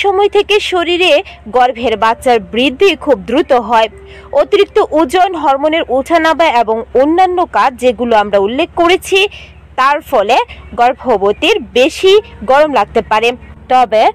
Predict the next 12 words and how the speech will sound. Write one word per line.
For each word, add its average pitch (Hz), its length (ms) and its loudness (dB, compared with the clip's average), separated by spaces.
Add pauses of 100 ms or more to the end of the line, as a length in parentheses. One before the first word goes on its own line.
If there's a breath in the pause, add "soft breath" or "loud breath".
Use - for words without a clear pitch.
(320 loud breath)
অতিরিক্ত 392 420 2 (220)
গরম 277 240 2 (100)
লাগা 359 200 2 (140)
বা 196 100 4 (220)
ঘাম 277 300 0 (180)
বের 233 200 4 (140)
হওয়া 202 300 2 (520 loud breath)
শরীরের 359 480 2 (100)
জন্য 359 160 2 (160)
ক্ষতিকর 330 400 0 (120)
কিছুই 262 460 -2
নয়। 208 160 2